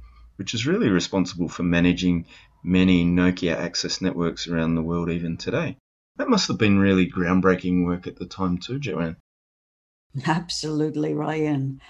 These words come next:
Speaker 2: After coming back to Canada, I decided to try something different than, than Nortel. So I went with, uh, Newbridge, and that was truly exciting time.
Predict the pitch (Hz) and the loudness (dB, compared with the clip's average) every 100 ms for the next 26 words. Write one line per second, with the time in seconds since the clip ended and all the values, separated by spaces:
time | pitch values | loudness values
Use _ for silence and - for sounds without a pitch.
0 | - - - _ _ _ - 202 226 233 | -20 -20 -20 _ _ _ -2 2 4 4
1 | 202 175 165 165 165 - 165 160 156 147 | 4 4 2 2 -2 -8 -2 0 0 0
2 | 143 135 147 147 - - - - 185 185 | -2 0 -2 -6 -16 -20 -14 4 6 6
3 | 180 180 202 339 349 285 - 220 208 208 | 2 2 2 2 -2 -6 2 2 2 0
4 | - 214 202 175 143 139 170 165 151 143 | -2 -2 0 0 0 0 -2 0 0 2
5 | 151 147 - 143 143 151 156 151 104 113 | 2 2 0 -2 0 2 2 0 -4 -4
6 | - 160 156 156 151 151 - - - 156 | -4 -2 0 0 -2 -6 -20 -20 -4 2
7 | 160 156 156 151 151 143 147 - 147 143 | 2 4 2 2 2 0 -4 -2 -2 2
8 | 147 170 185 127 127 139 151 139 139 - | 2 4 4 2 -6 -4 0 0 -2 -8
9 | - - 165 175 160 - - - 180 196 | -18 -2 0 2 0 -4 -12 -8 0 2
10 | 190 180 156 156 - - 165 160 160 156 | 4 2 -2 -4 -6 0 2 2 2 0
11 | 151 143 139 131 135 135 | 0 0 0 -2 -4 -6